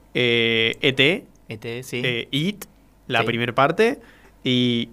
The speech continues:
Speaker 1: este ya es como más actual, eh, Stranger Things. Va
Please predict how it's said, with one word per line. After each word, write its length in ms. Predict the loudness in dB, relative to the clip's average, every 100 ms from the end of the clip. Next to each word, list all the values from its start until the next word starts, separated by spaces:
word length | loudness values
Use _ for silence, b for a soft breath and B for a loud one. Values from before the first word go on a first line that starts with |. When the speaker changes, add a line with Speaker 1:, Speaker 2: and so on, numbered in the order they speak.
| -12 -4
Speaker 1:
este 300 | -4 -2 -2
ya 180 | 0 0
es 100 | -2
como 220 | -6 -4
más 280 | -4 -4 -4
actual, 480 | -6 4 4 4 2
eh, 240 | -2 -2 -2
Stranger 300 | -4 -6 -4
Things. 300 | -6 -8 -20 _
Va 60 | _